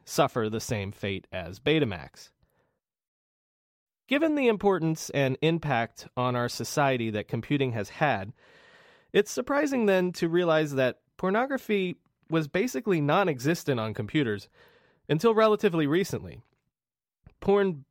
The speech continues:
basically played no role in the development of computing. There are very simple reasons for this. For one thing, for a long, long time, computers were just text. They couldn't handle pictures at all.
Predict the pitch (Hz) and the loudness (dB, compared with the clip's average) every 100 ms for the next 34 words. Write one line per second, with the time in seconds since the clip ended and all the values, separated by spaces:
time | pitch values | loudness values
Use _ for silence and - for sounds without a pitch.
0 | _ 156 185 254 - 233 180 185 175 170 | _ 0 0 0 -2 -4 0 0 2 -2
1 | 165 - 170 170 160 135 123 156 208 185 | -6 -4 -2 2 0 -2 0 4 4 4
2 | 165 175 117 107 127 127 123 123 131 127 | 4 4 2 0 -2 0 -2 0 0 0
3 | 117 104 - 131 123 208 131 80 - _ | -2 -8 -6 -8 -4 0 -2 -4 -14 _
4 | _ _ _ _ _ _ _ _ _ _ | _ _ _ _ _ _ _ _ _ _
5 | _ _ _ _ _ 160 143 127 120 107 | _ _ _ _ _ 2 4 2 0 -6
6 | _ _ 117 135 156 143 135 - 151 143 | _ _ -2 2 4 4 0 0 0 0
7 | 113 160 233 147 110 95 80 82 170 - | 2 2 2 0 -2 -8 -6 -8 -8 -16
8 | _ - - - _ - 190 196 185 170 | _ -20 -20 -20 _ 2 4 4 2 0
9 | - _ _ _ - 170 170 240 269 226 | -4 _ _ _ 2 4 4 4 4 4
10 | 185 170 226 220 147 135 - _ _ _ | 0 0 0 2 2 0 -6 _ _ _
11 | _ - 175 277 285 240 175 156 156 151 | _ -4 -2 -2 0 -2 -2 0 0 0
12 | 139 127 120 - - _ - - - - | -2 0 0 -4 -14 _ -4 -2 -2 -4
13 | - - - _ _ _ _ _ _ _ | -20 -20 -20 _ _ _ _ _ _ _
14 | - 120 - 160 143 170 180 170 131 113 | -8 -4 0 -2 0 0 2 2 -2 -4
15 | 107 104 104 120 156 135 78 | -6 -8 -4 -2 0 0 -2